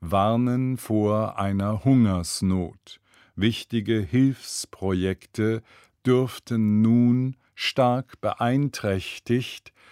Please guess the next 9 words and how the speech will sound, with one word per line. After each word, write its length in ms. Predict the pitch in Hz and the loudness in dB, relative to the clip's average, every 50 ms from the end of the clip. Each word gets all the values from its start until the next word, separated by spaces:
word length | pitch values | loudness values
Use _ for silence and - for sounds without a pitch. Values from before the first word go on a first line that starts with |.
| - _ _ _ - | -20 _ _ _ -4
oder 540 | 127 131 135 135 131 117 117 107 104 104 101 | 0 2 2 2 2 2 2 2 2 0 -2
ganz 680 | 92 87 113 110 117 127 127 117 - - - - _ | -2 0 0 2 2 0 -2 -2 -6 -8 -8 -8 _
gestoppt 880 | - 104 92 - - - - - 127 117 - _ - - - - 90 | -4 -4 -4 -4 -6 -10 -6 -4 -4 -4 -4 _ -20 -20 -18 -12 -6
werden, 600 | 85 92 90 90 90 82 95 98 104 113 127 131 - _ _ _ _ _ _ _ _ _ _ | -4 -2 -2 -2 -2 -2 -2 -2 0 -2 -2 -6 -10 _ _ _ _ _ _ _ _ _ _
weil 500 | - 95 98 101 104 104 107 107 104 - - _ | -2 0 0 0 0 0 0 -2 -4 -6 -6 _
internationale 1700 | 143 147 160 165 - 139 131 120 117 110 110 110 - - - - 117 113 104 104 98 101 101 110 113 120 127 131 135 135 135 135 - _ | 0 0 0 0 0 0 0 2 2 2 0 0 -2 -6 -6 -2 -2 0 0 2 0 2 2 0 0 0 0 0 -2 -2 -4 -6 -6 _
Organisationen 1800 | - 110 110 113 110 113 117 107 107 110 110 110 98 87 104 101 95 92 - - - - 113 110 107 110 110 110 110 113 113 123 139 147 156 - _ _ _ _ _ _ - - - _ | 0 0 2 0 0 0 0 0 2 2 2 0 0 0 0 0 0 -2 -4 -8 -6 -2 -2 0 0 2 2 2 2 0 0 0 -2 -4 -8 -10 _ _ _ _ _ _ -20 -20 -16 _
juristische 1120 | - 113 127 131 127 110 135 156 151 - - - - 147 135 - - - 135 123 120 117 110 | -2 2 4 4 4 4 4 2 0 -2 -4 -4 -4 -4 -2 -2 -2 0 0 0 0 0 -2
Konsequenzen 1400 | - - 120 113 110 107 92 95 104 82 - - 98 101 98 101 101 101 95 - - 120 120 127 139 147 156 147 | -4 -2 0 0 0 0 -2 -2 -6 -6 -6 -6 -4 -2 -2 0 -2 -2 -2 -4 -4 -2 -2 -2 -4 -6 -8 -10